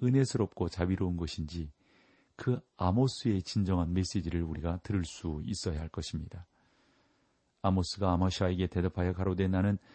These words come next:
선지자가 아니며 선지자의 아들도 아니요, 나는 목자요 뽕나무를 배양하는 자로서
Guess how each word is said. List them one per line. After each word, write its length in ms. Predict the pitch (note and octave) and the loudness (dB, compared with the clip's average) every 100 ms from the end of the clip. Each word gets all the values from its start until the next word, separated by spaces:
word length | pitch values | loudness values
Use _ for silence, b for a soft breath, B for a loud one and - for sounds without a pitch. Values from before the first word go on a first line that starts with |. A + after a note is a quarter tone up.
| B | B
선지자가 640 | - - - A#2+ G2+ F#2+ G2 | -16 -8 -4 -2 0 0 2
아니며 420 | G2 G2 G2+ G#2+ b b | 2 2 2 0 b b
선지자의 520 | - - B2+ G#2 G2+ F#2+ | -18 -4 -2 2 2 2
아들도 400 | G#2 G2 F#2+ G2 | -2 -2 0 2
아니요, 260 | F#2+ F#2+ | 2 2
나는 380 | F#2+ F#2 F#2 F2+ | 2 2 0 0
목자요 560 | F2 F#2 - G2 F#2+ F#2+ B B | -2 -4 0 2 2 0 B B
뽕나무를 540 | - B2+ A#2+ G#2 F#2+ F#2 | -4 0 2 2 2 0
배양하는 540 | - F2+ E2+ E2 D#2+ | 0 0 2 2 0
자로서 500 | D2+ D2 C2+ - D#2+ | -2 -6 -8 -12 -14